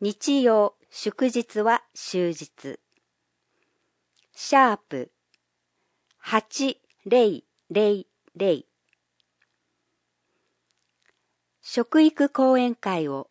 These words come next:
開催します。日時、三月六日火曜、十八時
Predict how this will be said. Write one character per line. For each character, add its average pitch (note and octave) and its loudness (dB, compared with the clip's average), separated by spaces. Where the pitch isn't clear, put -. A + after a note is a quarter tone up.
開 F#3 -6
催 E3+ -10
し - -14
ま C#3 -12
す。 - -20
日 B3 -2
時、 F3 -10
三 C#4 -4
月 F#3+ -8
六 F3 -4
日 F#3+ -8
火 G3 -6
曜、 E3+ -4
十 C#4 0
八 B3 -6
時 D3+ -14